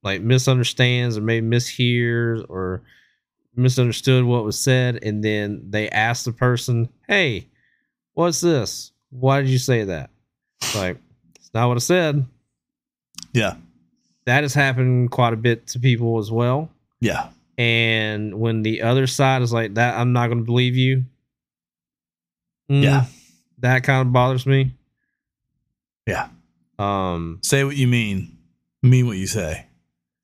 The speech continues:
Speaker 1: Right.
Speaker 2: Don't welch. Don't waller. Don't, "Well, what I really meant to say," ah, get out of here with that shit.
Speaker 1: Yeah.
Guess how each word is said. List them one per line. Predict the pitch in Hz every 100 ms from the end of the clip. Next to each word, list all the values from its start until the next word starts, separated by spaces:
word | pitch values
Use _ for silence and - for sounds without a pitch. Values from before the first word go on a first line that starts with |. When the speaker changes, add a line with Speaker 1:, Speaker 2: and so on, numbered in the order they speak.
| _ _
Speaker 1:
Right. | 156 120 87 - _ _ -
Speaker 2:
Don't | 135 143
welch. | 131 123 120 123 - - - - _ _ _
Don't | 131 131 131 - _ _
waller. | 120 123 113 113 113 110 110
Don't, | 101 107 110 107 - - - - _ -
"Well, | 135 143 139 135
what | 127 143
I | 135
really | 131 127 135 175 190
meant | 143 131
to | 120
say," | 127 113 -
ah, | 131 113 104 131
get | 139
out | 151
of | 120
here |
with | 117
that | 85
shit. | - 101 69 -
Speaker 1:
Yeah. | 135 101 85